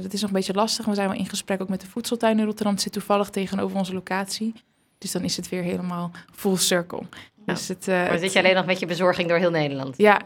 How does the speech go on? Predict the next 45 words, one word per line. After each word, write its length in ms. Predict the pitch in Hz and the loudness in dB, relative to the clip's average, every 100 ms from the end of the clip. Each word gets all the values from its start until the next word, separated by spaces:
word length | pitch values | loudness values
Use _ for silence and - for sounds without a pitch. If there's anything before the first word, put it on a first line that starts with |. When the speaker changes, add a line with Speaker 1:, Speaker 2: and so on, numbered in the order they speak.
| - | 2
Speaker 1:
ja, 180 | 202 185 | 2 2
Speaker 2:
Dus 80 | - | 0
Speaker 1:
klopt. 220 | - 175 | -6 -4
Speaker 2:
je, 160 | 175 | -4
je 60 | 175 | 2
wil 100 | 190 | 2
niet 180 | 190 190 | 2 4
per 220 | 202 180 | 4 4
grote 280 | 190 190 185 | 4 2 2
stad 220 | - 180 | 0 0
een 100 | 170 | 2
eigen 240 | 170 160 | 2 2
keuken 320 | - 139 131 131 | 2 2 2 -4
creëren? 540 | 147 135 131 123 - - | -4 -4 -4 -4 -8 -6
Speaker 1:
Ehm, 640 | 202 214 214 214 208 208 208 - | 2 6 8 10 8 6 2 -2
ik 160 | 214 196 | 2 6
denk 160 | 240 | 8
dat 120 | 254 254 | 6 4
je 60 | |
daarin 380 | 226 220 - 233 | 4 4 6 4
met 120 | 220 | 4
de, 120 | 220 220 | 0 -2
met 160 | - 220 | 2 2
de 60 | 220 - | 2 2
kosten 420 | 254 247 - 196 | 2 4 2 4
en 140 | 202 | 4
wat 180 | 202 202 | 2 -2
je 60 | 196 | -4
verbruikt 440 | 180 185 208 208 | -2 2 4 2
eigenlijk 360 | - - 185 - | -2 -4 -8 -4
ook 60 | |
in, 180 | 185 98 | -4 -2
in 200 | - 98 | -2 -4
de 60 | - | -2
opstartkosten 720 | - - 190 - 185 - - | -4 -4 -6 -8 -6 -4 -4
en 60 | 196 | -4
de 60 | |
productie 520 | 180 185 185 190 - 175 | -4 -4 -4 -4 -6 -6
voor 220 | 185 180 | -6 -6
voedsel, 520 | - 190 - 190 185 - _ _ | -6 -6 -2 -2 -4 -10 _ _
denk 160 | - 190 | -2 -2
je 80 | 190 | 2
daarin 280 | 190 - 185 | 2 4 0
veel, 680 | - - 226 214 208 196 - | -4 -4 4 6 8 4 -2
eh, 300 | - 98 | 0 0